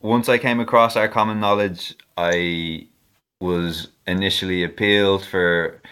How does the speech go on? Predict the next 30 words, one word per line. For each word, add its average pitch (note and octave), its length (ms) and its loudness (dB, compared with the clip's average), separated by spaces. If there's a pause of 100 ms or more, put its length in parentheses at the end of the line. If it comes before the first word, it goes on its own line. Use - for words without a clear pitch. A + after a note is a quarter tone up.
(260)
somewhat G2+ 440 -2
obvious F#2+ 480 0
reasons F#2+ 500 -2
in F2 100 -6
the E2+ 80 -8
fact F#2 360 -4
that, D2 240 -4
you E2+ 80 -8
know, D#2+ 340 -8 (300)
a F#2 40 -8
lot F2+ 160 4
of E2+ 80 0
people F2+ 360 0
in F2 120 0
Ireland F2 300 2
are E2 100 4
experiencing, E2 920 -2 (760)
um, F2 720 -2
the F#2 100 2
negative F#2 420 2
consequences F2 680 -2
of F2+ 160 4
the F2+ 80 -2
housing F2+ 340 0
crisis, F2 920 -4
of D#2+ 240 -6
the F2+ 120 -4
renting F2 340 -4
crisis, F2 680 0
and D#2+ 260 -4